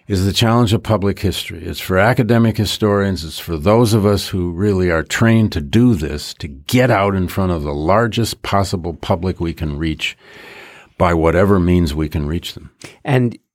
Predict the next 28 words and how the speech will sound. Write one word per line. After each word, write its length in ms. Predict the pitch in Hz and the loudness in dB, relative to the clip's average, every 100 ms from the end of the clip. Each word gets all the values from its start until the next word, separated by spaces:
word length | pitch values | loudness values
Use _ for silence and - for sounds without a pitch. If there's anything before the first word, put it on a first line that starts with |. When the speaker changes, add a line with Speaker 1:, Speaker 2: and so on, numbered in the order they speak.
| - | -6
Speaker 2:
what 220 | 139 147 | 0 2
I, 140 | 131 | 2
what 360 | 127 131 131 110 - _ _ _ - | 0 -2 -2 -4 -8 _ _ _ -6
syncs 300 | - 139 - | 0 0 2
up 160 | 110 | 0
so, 480 | - 123 120 104 98 | 0 2 2 2 -2
uh, 400 | 95 95 90 92 92 | -4 -4 -2 -4 -8
strongly 380 | - 120 110 | -2 0 0
for 160 | 98 110 | -2 -2
me 160 | 101 104 | -2 -2
in 100 | 92 | -2
what 140 | 98 | -4
you've 160 | 90 82 | -8 -8
just 260 | 85 - | -6 -4
said 240 | - 123 104 | 0 2 2
is 140 | - | 0
that 120 | 101 | 0
a 20 | 101 | 2
lot 240 | 127 156 | 2 2
of 80 | 117 | 0
the 60 | |
people 320 | 92 117 110 98 | -2 -2 -2 -4
in 160 | 95 | -4
this, 300 | 90 90 - | -6 -6 -8
in 240 | - 120 92 | -10 -10 -10
this 140 | 85 | -6
monument 440 | 107 120 120 95 - | -4 -2 0 -2 -8
debate 420 | 73 92 82 | -10 -8 -8